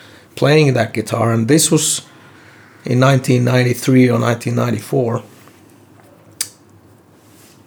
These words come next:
It was not only an eye-opener, but, but an experience that then has later shaped my career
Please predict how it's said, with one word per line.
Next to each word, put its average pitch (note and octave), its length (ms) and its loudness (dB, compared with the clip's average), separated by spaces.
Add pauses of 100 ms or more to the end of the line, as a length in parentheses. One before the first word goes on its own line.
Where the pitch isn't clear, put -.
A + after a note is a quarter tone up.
(120)
It A#2+ 120 -2
was B2 420 -2 (680)
not C#3+ 220 2
only D3 260 4
an C#3 120 4
eye-opener, C3 720 2
but, A2+ 360 0 (1600)
but B2+ 140 2
an C3 100 4
experience B2+ 720 2
that A2 300 0
then A#2 280 0
has - 320 -4
later A#2+ 560 2 (100)
shaped - 480 0
my A#2 240 2
career A2 560 0